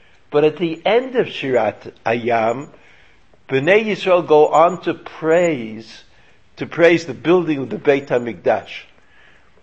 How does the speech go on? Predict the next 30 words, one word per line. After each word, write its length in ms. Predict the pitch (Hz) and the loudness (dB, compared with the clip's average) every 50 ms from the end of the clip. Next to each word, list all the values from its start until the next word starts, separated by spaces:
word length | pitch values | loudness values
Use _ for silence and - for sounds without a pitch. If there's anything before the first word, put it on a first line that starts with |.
| - | -2
Now 120 | 135 139 139 | 0 2 4
there 140 | 147 147 | 6 6
was 200 | 143 147 143 143 | 4 4 0 0
certainly 460 | - - 247 240 240 - 139 135 127 123 | 0 0 0 0 -2 -6 -8 -8 -8 -4
no 220 | 139 156 165 165 | 0 2 2 2
Beit 360 | - - 147 143 151 151 143 | 0 0 -2 -2 -2 -2 -4
HaMikdash. 760 | - 143 135 131 131 135 135 135 - 214 233 240 165 98 - - - - - - _ _ _ _ _ _ - | -4 -4 -4 -2 -4 -6 -14 -8 -4 -2 0 0 -2 -4 -6 -12 -16 -18 -20 -20 _ _ _ _ _ _ -12
There 100 | 135 139 | -10 -10
was 120 | 135 131 | -6 0
no 160 | 160 170 165 | 2 2 4
Beit 280 | 165 160 147 143 139 - | 4 2 0 -2 -2 -2
HaMikdash. 500 | 156 139 143 139 139 180 185 185 160 - | -4 -4 -4 -4 -2 0 0 2 0 0
So 180 | - 143 131 | 0 0 2
Rashi 460 | 123 139 175 220 254 - - 175 - - | 4 4 4 4 4 2 -2 -6 -10 -10
says, 480 | - - 208 196 156 131 120 113 - | -6 -2 2 4 4 4 4 0 -4
if 160 | 113 - 110 107 | -12 -14 -14 -12
we 60 | 135 | -8
look 220 | 139 180 196 - | -6 -6 -6 -4
at 100 | 165 147 - | -6 -8 -6
the 140 | 131 123 - - | -8 -10 -2 2
end 300 | 165 160 147 120 117 104 | 4 4 4 2 0 -6
here, 180 | 101 117 120 120 | -8 -8 -8 -8
the 100 | 110 113 | -8 -6
bottom 360 | - 139 143 151 147 143 127 | 0 2 2 4 2 2 -2
of 120 | 117 113 | -4 -4
Rashi, 480 | 113 123 135 135 131 - - 101 101 110 - - - _ _ _ _ _ _ - - _ - - - - - - - _ _ - - _ _ _ _ _ _ _ _ _ _ _ _ _ _ - | 0 2 2 2 0 -2 -6 -14 -16 -16 -18 -20 -20 _ _ _ _ _ _ -20 -20 _ -20 -20 -20 -20 -20 -20 -20 _ _ -20 -20 _ _ _ _ _ _ _ _ _ _ _ _ _ _ 0
uh, 360 | 123 120 117 117 113 110 104 - - - - - _ _ _ _ _ _ _ - - - - - - _ _ _ _ _ _ - - - - _ _ _ - | 2 4 4 4 2 2 -2 -4 -10 -20 -20 -20 _ _ _ _ _ _ _ -20 -20 -20 -20 -20 -20 _ _ _ _ _ _ -20 -20 -20 -20 _ _ _ -2
to 120 | 180 170 | 0 0
be 240 | 139 156 160 165 165 | 2 2 0 0 2
Amo. 600 | 165 160 160 160 170 185 180 151 120 - - - | 2 2 4 4 6 8 8 8 6 4 -4 -14